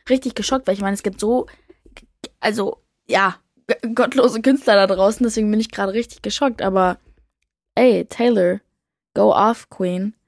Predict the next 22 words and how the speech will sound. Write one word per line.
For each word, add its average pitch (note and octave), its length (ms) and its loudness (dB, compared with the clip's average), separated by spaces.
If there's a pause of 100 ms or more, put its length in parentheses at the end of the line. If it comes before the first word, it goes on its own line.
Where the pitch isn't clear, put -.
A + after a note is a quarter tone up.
(520)
Ja, B3 140 -6
Leute, G#3 520 2 (460)
das A3+ 160 -12
war's B3 140 -4
auch A#3 180 -2
schon A#3 140 -2
mit G#3 120 0
der G3+ 60 -2
Folge. A3 320 2
Vielen A#3 160 0
Dank, G#3 140 -2
dass G#3 140 -12
ihr - 60 -20
zugehört G#3 380 0
habt. G#3 260 -2
Ich - 280 -6 (340)
muss A3 220 2
jetzt B3 180 0
meine G#3+ 160 2
Halloween-Sachen A3+ 580 2
besorgen, A3+ 360 2
sonst G#3 440 -2